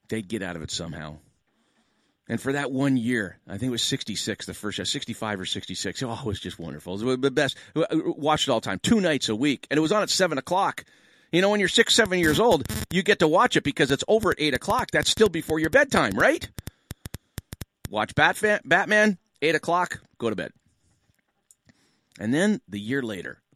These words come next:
'cause it ran for three years, the year later they brought on Batgirl, and that ruined everything.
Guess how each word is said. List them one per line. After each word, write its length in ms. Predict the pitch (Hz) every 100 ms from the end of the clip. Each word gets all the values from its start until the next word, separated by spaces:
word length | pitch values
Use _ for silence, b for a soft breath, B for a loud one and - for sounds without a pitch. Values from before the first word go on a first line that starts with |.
| _
'cause 140 | - 104
it 80 | 98
ran 180 | 135
for 120 | 127 104
three 220 | 98 90
years, 320 | 78 55 - _ b b b b b -
the 80 |
year 220 | 92 113 127
later 240 | 123 107
they 120 | 92
brought 300 | 85 107 107
on 300 | 101 101 90 _
Batgirl, 720 | 90 101 98 - 92 78 65 _ _ _ _ _ -
and 120 | 113
that 140 | 110 95
ruined 280 | 90 73
everything. 500 | 65 - - - -